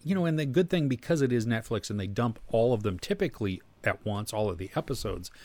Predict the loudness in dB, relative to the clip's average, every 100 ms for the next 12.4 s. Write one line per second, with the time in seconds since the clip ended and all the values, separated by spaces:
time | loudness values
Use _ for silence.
0 | -20 -10 -2 0 0 0 2 2 4 4
1 | 4 2 0 -2 -2 -2 0 -2 -6 -18
2 | -18 -18 0 0 2 -2 -2 -12 -6 -2
3 | -2 -2 -2 0 0 0 -2 2 2 4
4 | 2 -2 -2 -2 0 0 0 -2 -4 -16
5 | -20 -20 -20 -10 -2 0 2 0 -4 -6
6 | -6 -6 -8 -10 -10 -4 -2 -2 -4 -2
7 | 0 2 0 0 0 -2 -2 -4 -2 -2
8 | -2 -4 -2 0 2 2 0 0 2 4
9 | 4 2 0 -2 -2 -2 0 -2 0 2
10 | 2 2 0 0 0 0 -2 -4 -2 -2
11 | -2 -4 -6 -4 -4 -4 -4 -2 -4 -4
12 | -6 -4 -6